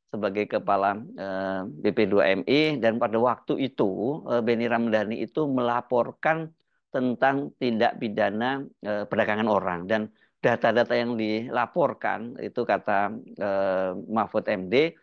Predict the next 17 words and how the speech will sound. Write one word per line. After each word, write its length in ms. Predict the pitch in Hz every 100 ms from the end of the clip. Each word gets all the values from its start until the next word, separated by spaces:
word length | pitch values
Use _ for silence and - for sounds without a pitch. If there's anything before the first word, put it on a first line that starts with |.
| _ _
itu 160 | 123 - 160
memang 480 | 120 127 151 156 170
sangat 400 | - 127 113 113 -
mengerikan. 640 | 120 110 107 104 104 90 92 _ _ _ 104
Memang 240 | 110 147
kemarin, 720 | 240 160 120 101 92 160 -
eh, 240 | 113 117 117
Benny 320 | 113 110 123
itu 80 | 160
juga 480 | 120 - 139 -
menyinggung 560 | 123 123 120 113 117 117
soal 320 | 113 95 98
ini 240 | 92 92 110
ya, 40 |
soal 560 | 113 - 95 92 98 107 113
dam-, 320 | 104 98 - -
eh, 240 | 101 101